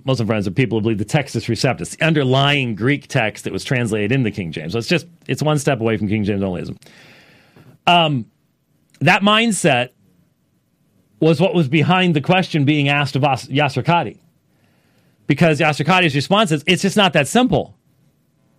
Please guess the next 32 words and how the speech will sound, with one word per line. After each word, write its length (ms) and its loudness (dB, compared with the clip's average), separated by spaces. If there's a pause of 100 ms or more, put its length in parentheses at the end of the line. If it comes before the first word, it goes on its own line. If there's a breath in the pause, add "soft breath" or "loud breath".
(800)
And 160 2
Mu-, 140 2
Mu-, 160 -2
uh, 340 -8
Muhammad 380 2
Hijab 360 2
is, 220 0 (300)
"But 120 4
it 120 0
needs 240 4
to 100 2
be 120 4
that 180 2
simple. 400 0 (640)
There 160 2
needs 280 2
to 80 0
be 120 2
a 40 2
yes 300 2
and 80 2
no." 300 -2 (1300)
And 200 0
Qadhi's, 360 2
it, 160 -6
it, 640 -2
there 120 4
can't 300 0
be, 300 0 (600 soft breath)
because 520 0 (600)
Yasser 680 0
understands 960 -2